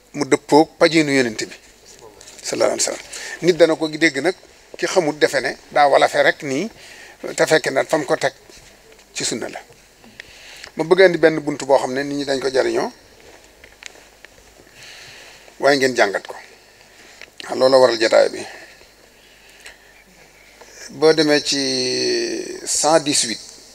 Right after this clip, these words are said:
ci téere bi dafa wax ne bokk na ci, ci li sabab gudd fan ak wérug yaram. Di ko ñaan Yàlla saa su ne.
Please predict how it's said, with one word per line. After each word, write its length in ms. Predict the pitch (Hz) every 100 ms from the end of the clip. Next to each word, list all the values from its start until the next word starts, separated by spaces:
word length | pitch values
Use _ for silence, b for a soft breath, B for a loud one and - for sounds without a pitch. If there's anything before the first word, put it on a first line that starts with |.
| -
ci 120 | -
téere 240 | - 143 107
bi 100 | 101 - - _ _ _ _ _ _ _ _ _ _ - _ _ _
dafa 240 | - 123
wax 140 | 131 127
ne 120 | 113
bokk 280 | 120 139 - 139
na 140 | 139
ci, 240 | - 175 - - - _ _ _ _ _ _ _ _ _ _
ci 140 | - 156
li 100 | 160
sabab 260 | 156 135
gudd 160 | 123 127
fan 200 | 117 117
ak 100 | 110
wérug 240 | 123 113 104
yaram. 180 | - - - _ _ _ _ _ _ _ - B B B B B B B B B
Di 80 | 165
ko 80 | 185
ñaan 200 | 170 160
Yàlla 240 | 151 139
saa 180 | 127 127
su 120 | -
ne. 80 | 113